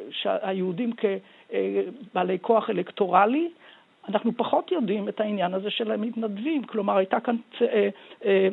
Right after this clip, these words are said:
עניין שלישי של, אה, השתתפות ממש בפועל, אה, במאבק. וה-, אה, אם אני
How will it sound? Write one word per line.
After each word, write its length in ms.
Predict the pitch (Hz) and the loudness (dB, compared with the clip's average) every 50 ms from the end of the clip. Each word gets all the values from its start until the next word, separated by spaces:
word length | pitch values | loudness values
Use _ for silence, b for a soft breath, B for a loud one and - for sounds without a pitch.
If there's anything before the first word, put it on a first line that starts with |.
| 226 208 - _ - - - - 233 190 - - _ _ _ | 0 -6 -10 _ -20 -20 -20 -18 -18 -18 -18 -20 _ _ _
עניין 320 | - 233 202 220 208 208 233 | -2 0 2 4 4 4 4
שלישי 520 | 226 - 233 208 208 - - 320 330 302 294 B B B B B B | 0 0 2 4 4 6 6 6 4 2 2 B B B B B B
של, 320 | - - 240 240 233 233 233 b b b b - - | 4 6 6 6 4 2 -2 b b b b -12 -6
אה, 360 | 190 196 - 190 185 185 - - - - _ _ _ _ - _ _ 285 | -2 0 0 0 0 0 -2 -4 -6 -10 _ _ _ _ -20 _ _ -8
השתתפות 760 | 226 - - - 214 196 - - 247 240 240 - - - - | -6 -6 -2 -4 -4 -4 -2 -2 -4 -2 -2 -6 -10 -4 2
ממש 400 | 202 202 196 202 233 254 240 - | 2 4 8 8 8 8 8 6
בפועל, 600 | 190 202 - - - - 254 247 220 202 208 208 B B B B B B - | 4 4 4 4 8 10 10 12 12 10 10 8 B B B B B B 0
אה, 340 | 208 202 190 190 185 202 196 190 190 - _ | 2 4 6 6 4 4 2 0 -4 -10 _
במאבק. 1500 | 196 190 196 220 208 214 - - - - 208 202 190 190 208 196 202 185 196 185 185 - - 190 170 170 175 170 170 - - B B B B B B B | 4 6 6 6 6 4 2 0 2 2 4 6 6 4 4 2 0 -2 0 0 2 4 4 2 4 6 4 4 4 0 -6 B B B B B B B
וה-, 540 | - 170 196 190 165 180 196 190 185 185 185 190 B B B B B B - | 2 4 4 4 4 4 2 6 6 6 4 4 B B B B B B 2
אה, 300 | 214 190 180 180 95 - - 80 - - _ _ _ _ _ - - _ - - - - - _ _ _ _ _ - - _ - _ _ - | 4 4 6 4 4 2 0 -2 -6 -10 _ _ _ _ _ -20 -20 _ -20 -18 -18 -18 -20 _ _ _ _ _ -20 -20 _ -20 _ _ -4
אם 160 | 208 226 240 | -2 0 2
אני 340 | - 240 233 - 214 208 | 2 2 2 2 0 -2